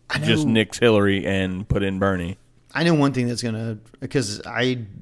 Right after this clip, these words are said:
Speaker 1: read a lot of the news articles, especially Twitter. It's funny because I've got nothing but a bunch of political junkies and assholes on our Twitter page, and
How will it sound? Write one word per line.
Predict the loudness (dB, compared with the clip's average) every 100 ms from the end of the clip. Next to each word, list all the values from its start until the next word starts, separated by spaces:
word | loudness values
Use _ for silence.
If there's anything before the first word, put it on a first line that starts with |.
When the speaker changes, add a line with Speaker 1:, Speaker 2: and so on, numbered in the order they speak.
| -6
Speaker 1:
read | -2 -2
a | -2
lot | -4 -4
of | -4
the | -4
news | -4 -4 -4
articles, | -6 -6 -6 -6
especially | -4 -4 -6
Twitter. | -6 -2 -2 -2 -4
It's | -6 -8
funny | -6 -6 -4
because | -6 -8 -8
I've | -8 -6
got | -6 -6
nothing | -8 -8 -8
but | -10
a | -8
bunch | -10 -10
of | -10
political | -8 -8 -8 -10
junkies | -10 -10 -10 -10
and | -8
assholes | -8 -8 -8 -8 -8
on | -8
our | -10
Twitter | -10 -8 -6 -6
page, | -6 -6 -6 -8
and | -10